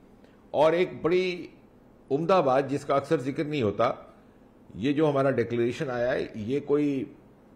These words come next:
अ, ऐसा भी नहीं है कि evasive है कि कुछ बातें छुपाई गई, कुछ बातों पर पर्दा डाला गया, कुछ बातों को कम करके कहा गया, अ, कुछ बातों को घुमा फिरा के कहा, ऐसा नहीं है। बड़ी ईमानदारी से forthright है, लेकिन चूंकि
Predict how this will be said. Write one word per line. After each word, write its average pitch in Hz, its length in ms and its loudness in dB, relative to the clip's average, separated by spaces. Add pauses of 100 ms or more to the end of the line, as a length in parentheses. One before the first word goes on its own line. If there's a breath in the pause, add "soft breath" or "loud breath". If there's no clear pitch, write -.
(840)
अ, - 20 -4 (300)
ऐसा 113 260 -2
भी 151 140 -2
नहीं 143 140 -4
है 147 80 -2
कि 135 120 -4
evasive 123 580 4
है 104 60 2
कि 107 160 -6
कुछ 123 180 -4
बातें 117 300 0
छुपाई 110 400 -2
गई, 113 180 -2
कुछ 117 200 -4
बातों 110 300 -2
पर 107 120 0
पर्दा 104 280 -4
डाला 107 280 -4
गया, 107 200 -2 (320 loud breath)
कुछ 131 120 -2
बातों 113 280 0
को 107 140 -4
कम 117 240 -4
करके 113 320 -2
कहा 110 220 0
गया, 107 220 -2
अ, - 200 -6 (240 loud breath)
कुछ 104 420 -2
बातों 117 300 0
को 113 300 4
घुमा 98 300 0
फिरा 113 240 2
के 113 140 -6
कहा, 110 140 -6
ऐसा 127 220 -4
नहीं 156 200 -2
है। - 220 -14 (160)
बड़ी 131 180 2
ईमानदारी 131 500 2
से 147 100 -4
forthright 131 500 2
है, - 240 -4 (120 loud breath)
लेकिन 147 320 0
चूंकि 156 640 -2